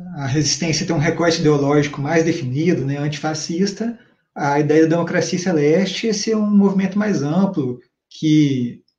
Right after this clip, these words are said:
atraia pessoas com diferentes visões ideológicas, mas que tenham em comum essa ideia de que o clube precisa de, ser democratizado, né? Que o sócio, o torcedor, tenha participação política. E aí,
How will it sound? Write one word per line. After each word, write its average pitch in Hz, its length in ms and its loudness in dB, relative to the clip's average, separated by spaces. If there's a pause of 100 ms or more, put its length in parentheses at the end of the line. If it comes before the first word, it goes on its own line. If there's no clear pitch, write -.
(200)
atraia 165 680 2
pessoas 175 640 2
com 160 220 -4
diferentes 165 440 0
visões 156 320 0
ideológicas, 165 880 2 (240)
mas 190 220 0
que 240 120 0
tenham 202 360 4
em 214 100 0
comum 208 560 0 (400)
essa 175 180 -4
ideia 180 240 0
de - 100 -2
que - 60 -6
o 233 100 -2
clube 202 280 0
precisa 202 520 -2
de, 208 60 -6
ser 190 260 -4
democratizado, 202 800 -2
né? 135 100 -6
Que 147 120 -10
o 131 220 -4
sócio, 151 480 -6
o - 40 -8
torcedor, 151 560 -4
tenha 156 300 0
participação 190 500 -4
política. 165 520 -2 (720)
E 196 100 8
aí, 196 520 4